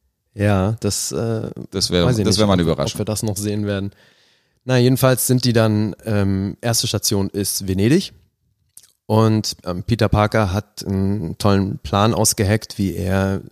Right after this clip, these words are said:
Speaker 1: an M J rankommen möchte und wie er das alles umsetzt. Das teilt er mit seinem Freund, den wir auch schon in Homecoming kennengelernt haben, ne?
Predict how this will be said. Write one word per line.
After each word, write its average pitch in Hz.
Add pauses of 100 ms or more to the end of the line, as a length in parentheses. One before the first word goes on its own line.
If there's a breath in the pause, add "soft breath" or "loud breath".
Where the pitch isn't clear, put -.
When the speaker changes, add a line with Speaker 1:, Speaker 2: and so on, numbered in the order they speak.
(380)
Speaker 1:
an 92
M 101
J 101
rankommen 98
möchte 95
und 87
wie 95
er 90
das 95
alles 90
umsetzt. 95 (600 loud breath)
Das -
teilt 104
er 117
mit 104
seinem 98
Freund, 110 (960)
den 104
wir 101
auch 98
schon 104
in 92
Homecoming 90 (500)
kennengelernt 85
haben, 127
ne? 117